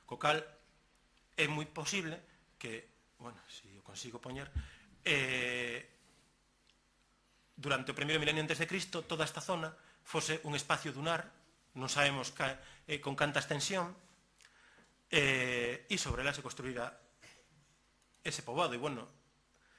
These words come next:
o punto está posto máis ou menos porque non, non o conseguín identificar,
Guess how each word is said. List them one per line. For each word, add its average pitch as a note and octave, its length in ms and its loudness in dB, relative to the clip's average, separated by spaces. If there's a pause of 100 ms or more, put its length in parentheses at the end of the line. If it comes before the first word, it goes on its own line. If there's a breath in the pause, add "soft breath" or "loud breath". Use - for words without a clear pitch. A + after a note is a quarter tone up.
(360 soft breath)
o D#3+ 80 -4
punto F3 240 0
está D#3+ 160 2
posto D#3+ 220 0
máis D#3 160 6
ou F3 80 4
menos F#3 240 4
porque C3 200 -4
non, C#3+ 520 0 (120)
non D#3 240 6
o C#3+ 520 6
conseguín C#3+ 320 -2
identificar, C#3 680 -2